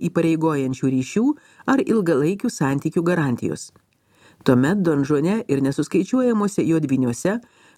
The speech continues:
kaipmat pabunda tikrojo artumo baimė ir nukrinta visos aistringo įsimylėjėlio kaukės. Pasak psichoanalitikų, nepasotinamas motiniškos meilės ilgesys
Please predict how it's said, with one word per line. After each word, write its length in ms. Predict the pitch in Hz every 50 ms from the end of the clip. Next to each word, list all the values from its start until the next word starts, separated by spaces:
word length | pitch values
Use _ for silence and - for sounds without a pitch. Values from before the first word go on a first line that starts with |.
| - 202
kaipmat 320 | 202 202 233 277 269 -
pabunda 460 | 233 202 170 185 214 220 208 190 190 185
tikrojo 580 | 185 - 233 240 - 226 220 214 208 208 196
artumo 560 | - 156 156 147 - - 175 190 180 170 156
baimė 440 | 151 151 156 151 139 127 120 110 - _ _ _ _ _ _ -
ir 160 | 269 294 269 254
nukrinta 480 | 247 254 233 226 247 233 196 - 127 123
visos 340 | 139 220 233 - - 101 - -
aistringo 480 | 123 131 - - 151 175 175 156 139 135
įsimylėjėlio 640 | 131 - - 143 139 131 139 151 185 180 175 165 165
kaukės. 540 | - 147 131 123 120 - - - - - - _ _ _ _ _ _ _ _ _ _ _ _ _ _ _ _ _ _ _ _ - - _ _ _ _ _ _ _ -
Pasak 320 | - 170 - - 180 180 - -
psichoanalitikų, 800 | - 170 160 - 147 143 147 147 170 196 - 190 - 185 185 185 - - - - - -
nepasotinamas 840 | - 170 190 185 220 208 - 254 269 262 - 226 226 214 214 196 - 165
motiniškos 640 | 165 190 208 202 196 165 165 160 - - 143 - -
meilės 400 | 151 160 170 165 156 139 - -
ilgesys 640 | 123 135 131 135 127 123 - - - 208 202 -